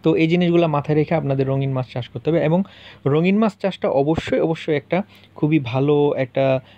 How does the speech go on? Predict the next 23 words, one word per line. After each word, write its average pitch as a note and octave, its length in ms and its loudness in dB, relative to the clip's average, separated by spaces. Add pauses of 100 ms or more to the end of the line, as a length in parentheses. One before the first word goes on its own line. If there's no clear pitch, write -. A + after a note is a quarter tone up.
(160)
ব্যবসা C3 380 -4 (260)
এবং C#3 220 -2
এই C#3+ 60 -2
জিনিসটা D3 320 -2
আপনারা D3 240 -2
যদি D3 180 -6
সাকসেসফুলি D#3+ 560 -2
করতে F#3 340 -2
পারেন, D3+ 240 0 (320)
অবশ্যই D3+ 420 0
আপনারা C#3+ 440 -2 (360)
ভালো, D3 580 0
আহ, C#3 100 -4
টাকা C#3 280 -6
পয়সার C#3 260 0
মুখ C#3 180 0
দেখবেন B2 320 -2
ইনশাল্লাহ। B2 400 -4 (420)
কিন্তু D3+ 340 0
জিনিসটা D#3+ 380 0
করার D#3+ 400 -2
জন্য F#3 320 -2 (120)
প্রাথমিকভাবে E3 800 0